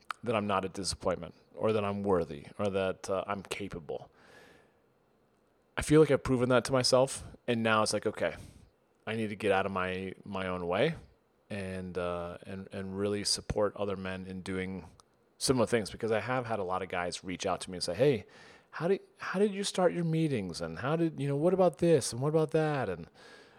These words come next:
um, I really wanna help support you. So if you're at all interested in becoming kind of like a, you know, a leader in your neck of the woods, wherever, you know, you call home, and you think maybe doing a, a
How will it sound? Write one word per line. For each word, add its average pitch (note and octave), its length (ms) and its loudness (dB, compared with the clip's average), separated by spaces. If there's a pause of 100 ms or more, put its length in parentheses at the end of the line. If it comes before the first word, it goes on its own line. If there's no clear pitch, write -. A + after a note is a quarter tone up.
um, E2+ 540 -4 (760)
I - 80 0
really A#2 160 4
wanna C3 160 2
help B2+ 340 0
support - 420 6
you. - 100 -10 (260)
So A2 320 10 (560)
if - 120 -4
you're B2+ 100 10
at B2+ 100 12
all D#3 220 12
interested D3 400 4
in B2 100 2
becoming A#2 460 0
kind A2+ 140 2
of G#2+ 80 2
like G2+ 180 2
a, G2+ 340 6 (320)
you F2 100 -10
know, D#2+ 160 -6
a G2 60 0
leader G#2+ 480 4
in G2 180 0
your G2 400 2 (220)
neck G2+ 220 -4
of G2+ 60 -2
the F#2 60 2
woods, G2 380 4
wherever, F#2+ 600 0 (280)
you G2+ 120 -8
know, F2+ 160 -8
you F2+ 180 -10
call G#2 260 0
home, G#2 400 -2 (1300)
and A2+ 100 -2
you G2 60 -4
think G#2 180 -2
maybe G2 200 0
doing F#2+ 260 0
a, F#2 120 0
a F2+ 440 -4